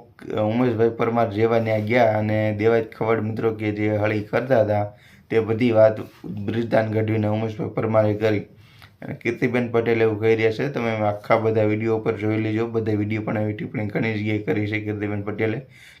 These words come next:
કે ઉમેશ પરમાર દેવાયત ખવડની ટીમમાંથી એટલે કે દે-, બ્રિજદાન ગઢવીની ટીમમાં ગયા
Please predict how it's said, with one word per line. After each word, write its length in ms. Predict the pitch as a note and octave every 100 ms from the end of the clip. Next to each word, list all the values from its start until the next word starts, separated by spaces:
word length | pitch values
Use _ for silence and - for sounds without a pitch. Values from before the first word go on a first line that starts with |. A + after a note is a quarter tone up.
| -
કે 80 |
ઉમેશ 240 | G#2 A2+ A2+
પરમાર 380 | - A2+ A2+ G2+
દેવાયત 380 | G#2+ A2 A2+ A2
ખવડની 420 | A#2 A2 A2 G#2+
ટીમમાંથી 540 | G2+ A2 G#2+ G#2+ G#2 G#2
એટલે 240 | G#2 G#2
કે 220 | - A2
દે-, 140 | G#2 G#2+
બ્રિજદાન 560 | F#2+ - A#2+ A2+ A#2
ગઢવીની 420 | A2+ A2 A2+ A2
ટીમમાં 360 | G#2+ A2+ A2 G#2+
ગયા 340 | A2 A#2 G#2+